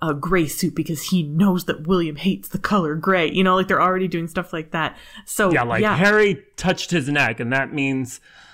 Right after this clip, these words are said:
Speaker 2: you know, he's suffocating and he's choking from Meghan Markle controlling his life. He misses his
Speaker 1: Yeah.
Speaker 2: family.
Speaker 1: <laughs>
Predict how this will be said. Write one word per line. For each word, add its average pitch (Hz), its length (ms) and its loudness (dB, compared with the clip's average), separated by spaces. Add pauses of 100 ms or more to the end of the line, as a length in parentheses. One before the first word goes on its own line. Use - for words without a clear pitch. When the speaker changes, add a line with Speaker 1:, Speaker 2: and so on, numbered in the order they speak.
(380)
Speaker 2:
you 147 220 0
know, 110 240 -2 (640)
he's - 420 -4
suffocating 143 560 0
and 131 80 0
he's 123 140 -2
choking 151 440 0
from 131 220 0
Meghan 143 280 2
Markle 143 340 2
controlling 147 500 -2
his 131 140 -4
life. 135 440 0
He 156 100 0
misses 170 300 2
his - 120 2
Speaker 1:
Yeah. - 80 0
Speaker 2:
family. 180 640 0
Speaker 1:
<laughs> - 40 -20